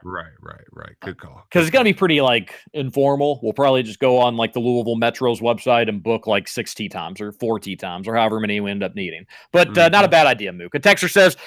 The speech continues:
Speaker 2: "The hay is in the barn, fellas. It's time to lay low and kick ass Saturday."
Speaker 1: Man, I've, "The hay is in the barn" is such a great, such a great saying. Doesn't get used enough.
Speaker 2: Hmm. Damn.
Speaker 1: Mm.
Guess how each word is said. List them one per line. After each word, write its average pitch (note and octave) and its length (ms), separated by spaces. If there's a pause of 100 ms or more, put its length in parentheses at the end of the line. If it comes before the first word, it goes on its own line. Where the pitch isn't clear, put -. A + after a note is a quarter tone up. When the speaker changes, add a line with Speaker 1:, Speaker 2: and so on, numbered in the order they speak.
(120)
Speaker 2:
"The C3+ 80
hay E3+ 200
is F#3+ 120
in G3 120
the G3 60
barn, E3 440
fellas. D#3+ 340
It's D3 160
time E3 300
to D3 100
lay D#3+ 560
low G3+ 640 (260)
and B2+ 300
kick F#3 280
ass G#2 420
Saturday." F2+ 680 (140)
Speaker 1:
Man, A#2+ 260
I've, C3 240
"The A#2 220
hay D3 220
is D3+ 160
in B2+ 60
the A2+ 60
barn" G2 320
is F#2 80
such - 220
a - 20
great, F2 380 (840)
such C#3 300
a A2+ 60
great F#2+ 240
saying. - 300 (680)
Doesn't E3 220
get D3+ 100
used A#2+ 240
enough. - 400 (1500)
Speaker 2:
Hmm. B2+ 240 (600)
Damn. F2 260
Speaker 1:
Mm. F2+ 140